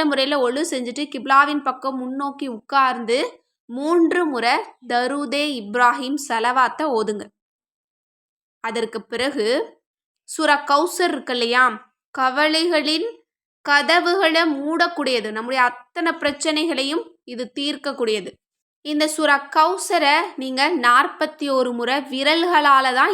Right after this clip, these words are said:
எண்ணணும். அடுத்தது கலிமா தையீபா இருக்கு இல்லையா,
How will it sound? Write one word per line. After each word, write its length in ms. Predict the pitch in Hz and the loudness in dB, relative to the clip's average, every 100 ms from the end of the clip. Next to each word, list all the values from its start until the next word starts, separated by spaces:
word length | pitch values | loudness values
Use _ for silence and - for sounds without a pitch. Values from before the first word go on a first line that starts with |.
| 240 | 0
எண்ணணும். 440 | 233 240 240 214 - _ _ _ _ _ _ _ _ _ _ _ _ _ _ 233 | -2 -2 -6 -8 -12 _ _ _ _ _ _ _ _ _ _ _ _ _ _ -6
அடுத்தது 520 | 247 277 269 226 254 480 440 _ _ _ - | -4 -2 -2 0 0 0 -6 _ _ _ -6
கலிமா 380 | 254 269 262 254 262 | -4 -2 0 -2 -2
தையீபா 480 | 277 285 294 254 277 | -6 -4 -2 0 0
இருக்கு 240 | 247 247 | 0 -4
இல்லையா, 260 | 254 254 | -2 2